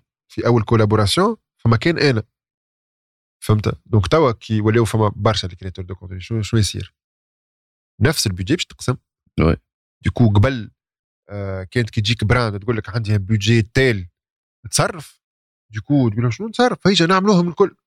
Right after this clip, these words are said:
Speaker 1: دونك نولي نجم ن-، نتستي الكاميرا في، في زغوان، في، في الجبل، نعمل لايت painting، نعملهم الكل. توا البودجي ضعيف، يحشموا منك باش يقولوا لك: "أعطينا برشا حاجة". دونك يجي يقول لك: "البودجي راهو ليميتي،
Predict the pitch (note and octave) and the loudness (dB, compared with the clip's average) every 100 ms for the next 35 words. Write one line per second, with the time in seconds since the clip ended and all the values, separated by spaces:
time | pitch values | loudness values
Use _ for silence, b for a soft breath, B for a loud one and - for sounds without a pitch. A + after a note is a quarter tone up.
0 | _ _ E3 C#3+ D#3+ D#3 D3+ C3 B2 C3 | _ _ -2 0 0 2 2 2 2 2
1 | A#2+ - - A#2+ - A#2 A2+ A#2 G#2+ - | 2 -2 0 -2 0 2 2 2 2 -2
2 | G2 - - G2+ G2+ A2+ G2 - G#2 G#2 | -14 -8 -2 2 4 2 2 -2 -4 -2
3 | G2 G2+ A2 G2+ G2+ G2+ A2 G#2+ G#2 G#2+ | 0 2 0 0 -2 -2 -2 -2 0 0
4 | G#2 - A#2 G#2+ B2+ A2+ G2+ A#2 A2 F#2+ | 0 0 0 2 2 2 2 4 4 2
5 | F#2 E3 - b b b b _ F3+ E3+ | 0 -2 -2 b b b b _ 2 2
6 | A#2+ A2+ A#2+ G2+ - A2 G#3 - _ _ | 0 0 0 0 -2 -4 -6 -12 _ _
7 | _ _ _ _ _ - - - A#2 B2 | _ _ _ _ _ 0 2 -2 -2 -2
8 | G2+ - F#2+ G2+ G2 F2+ F2+ G2+ F#2+ F#2 | -4 -10 -10 -10 -8 -8 -8 -8 -10 -12
9 | - - G#2 - F2 D3 F3+ C3+ C3+ B2+ | -20 -2 -2 0 -4 0 0 2 2 4
10 | A2 A2 C#3+ F3+ F3+ B2+ G#2+ F#2+ - D3 | 4 2 4 4 4 2 -2 -4 -4 -6